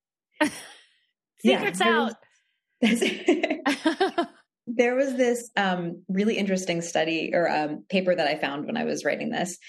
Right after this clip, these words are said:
Speaker 2: Um, this Yale professor, his name was, uh, Kelly Brownell, and he wrote this over thirty years ago. It's this myth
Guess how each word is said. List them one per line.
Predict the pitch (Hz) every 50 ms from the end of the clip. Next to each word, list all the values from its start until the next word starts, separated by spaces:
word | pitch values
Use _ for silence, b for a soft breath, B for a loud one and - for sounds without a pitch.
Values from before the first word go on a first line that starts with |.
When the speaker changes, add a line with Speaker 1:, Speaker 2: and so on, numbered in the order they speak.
| B B B B _ -
Speaker 2:
Um, | 156 151 147 147 151 151
this | 151 160 156 156 160
Yale | 160 170 170 170 170 170 170 170
professor, | 175 - 139 143 147 - 151 156 156 143 - - _
his | - 151 151
name | 151 143 143
was, | 143 143
uh, | 151 160 156 -
Kelly | - - 165 165 165 156
Brownell, | 156 151 143 143 143 151 147 151 -
and | - 156
he | 160 160
wrote | 156 160 156 156
this | - 156 151 - - - - _ _ _
over | - 190 185 190 185 175
thirty | 180 - - 185 170 170 170
years | 156 147 147 143 143 -
ago. | 135 131 - -
It's | 175 - - -
this | 156 151 -
myth | 156 156 165 196 226 226 - -